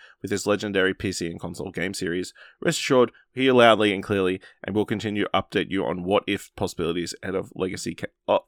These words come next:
ahead for Legacy of Kain in the future. Kieran, do you really want a Legacy of Kain game?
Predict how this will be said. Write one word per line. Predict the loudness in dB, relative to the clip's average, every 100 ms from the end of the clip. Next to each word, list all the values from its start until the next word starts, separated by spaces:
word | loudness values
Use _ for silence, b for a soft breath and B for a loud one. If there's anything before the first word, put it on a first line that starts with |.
| _ -20 _
ahead | 6 6 4
for | 2 2 4
Legacy | 2 0 -2
of | -4 -6
Kain | -10 -10 -12 -16
in | -14 -14
the | -14
future. | -12 -12 -12 -14 -18 _ _ _ _ _ _ _ _ _ _ _ _ _ _ _ _ _ _ _ _ _
Kieran, | 2 4 4
do | 2
you | 2
really | 2 2
want | 2 0
a |
Legacy | 0 0 -2 -4
of | -2
Kain | -4 -4 -10 -18 _ _ _
game? | -2 -2